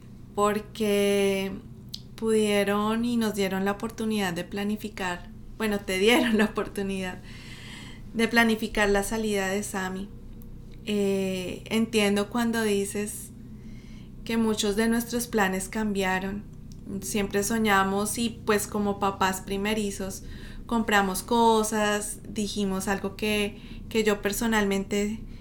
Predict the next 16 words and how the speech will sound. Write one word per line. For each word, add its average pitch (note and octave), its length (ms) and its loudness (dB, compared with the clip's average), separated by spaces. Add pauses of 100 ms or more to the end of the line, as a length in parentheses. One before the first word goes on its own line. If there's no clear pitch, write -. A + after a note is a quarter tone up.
(200)
quería G3 560 4
era G3 500 2 (220)
pasar A3+ 400 6
la F#3+ 200 2
dieta G#3 380 2
en G#3+ 120 0
mi A3 100 0
casa, G3 680 0 (680)
los G#3+ 180 2
<laughs> - 20 -10
cuarenta A#3+ 680 8
días A#3 420 6
en A3+ 180 2
mi A3 140 2
casa, G#3 600 -2 (1120)
eh, G3+ 920 2